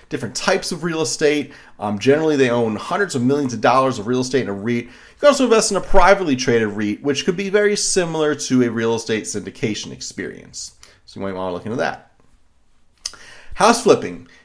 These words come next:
This is on the active side of the spectrum. In fact, pretty far on the active side of the spectrum.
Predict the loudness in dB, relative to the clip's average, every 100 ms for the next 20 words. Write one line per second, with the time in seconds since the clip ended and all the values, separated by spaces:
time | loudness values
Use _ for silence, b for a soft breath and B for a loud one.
0 | _ -6 -2 -2 -2 2 4 4 2 -2
1 | -6 -2 0 0 -4 -6 0 2 0 -4
2 | -4 -2 -2 -6 -12 -14 -18 -10 0 0
3 | 2 0 0 0 6 8 8 6 2 0
4 | 0 0 -6 -4 -4 -4 -8 -4 -4 -4
5 | -10 -16